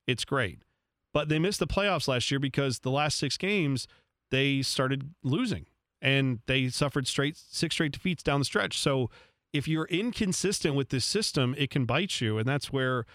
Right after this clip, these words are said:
San Jose was last year. The player to watch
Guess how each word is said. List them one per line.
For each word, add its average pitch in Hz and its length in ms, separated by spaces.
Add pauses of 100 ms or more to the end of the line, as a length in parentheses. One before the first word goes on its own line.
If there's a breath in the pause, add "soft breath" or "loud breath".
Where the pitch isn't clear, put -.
(240 soft breath)
San 151 260
Jose 123 240
was 170 280
last 117 320
year. 113 280 (880 soft breath)
The 147 120
player 220 340
to 233 80
watch 143 600